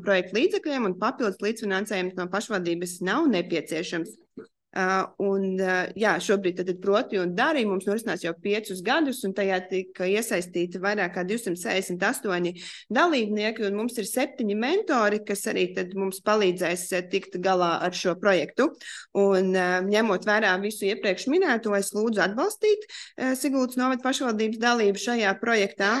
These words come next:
un noteikti Jaunradas centra direktori par atbildīgo par projektu uzraudzību, īstenošanu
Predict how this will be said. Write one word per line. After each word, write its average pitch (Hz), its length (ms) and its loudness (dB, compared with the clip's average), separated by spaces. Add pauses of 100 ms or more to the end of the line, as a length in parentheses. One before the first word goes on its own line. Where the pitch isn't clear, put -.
(120)
un 202 160 2
noteikti 220 560 2
Jaunradas 220 400 0
centra 208 240 -2
direktori 269 720 0
par 208 240 0
atbildīgo 311 720 2 (100)
par 202 240 -4
projektu 196 320 2
uzraudzību, 233 640 0
īstenošanu 240 560 0